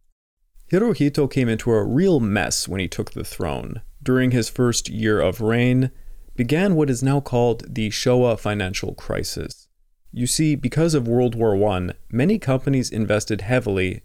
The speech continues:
in increased production capacity, which caused an economic bubble. As you can imagine, after World War One, there was an economic slowdown,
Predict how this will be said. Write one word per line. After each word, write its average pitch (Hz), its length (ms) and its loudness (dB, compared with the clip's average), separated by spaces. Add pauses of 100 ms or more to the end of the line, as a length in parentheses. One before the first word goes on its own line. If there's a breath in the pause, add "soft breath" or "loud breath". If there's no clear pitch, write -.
in 113 120 -2
increased 117 680 -2
production 95 420 -2
capacity, 117 800 -4
which 113 280 -2
caused 147 420 0
an 113 240 -6
economic 113 500 -2
bubble. - 540 -4 (760)
As 113 200 0
you 117 80 -2
can 110 120 0
imagine, 101 680 -2
after - 240 -2
World 202 220 4
War 165 160 4
One, 127 360 4
there 127 180 2
was 143 200 4
an 135 140 -2
economic 110 640 -2
slowdown, 92 800 0